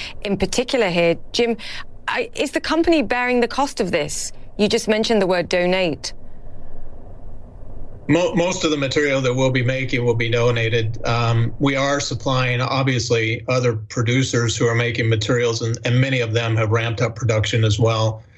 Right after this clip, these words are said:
Speaker 2: And others in the chemical industry are stepping up to help out. So there's a, there's a big move to try to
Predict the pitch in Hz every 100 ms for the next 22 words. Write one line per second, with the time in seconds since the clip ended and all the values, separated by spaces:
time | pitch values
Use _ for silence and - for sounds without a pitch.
0 | - _ 170 175 175 160 160 143 135 -
1 | 139 127 123 123 123 120 120 117 110 -
2 | 123 123 113 107 117 113 110 110 110 104
3 | 101 - 123 117 127 120 120 110 131 120
4 | 123 156 143 131 131 127 - - _ _
5 | - 131 160 151 123 113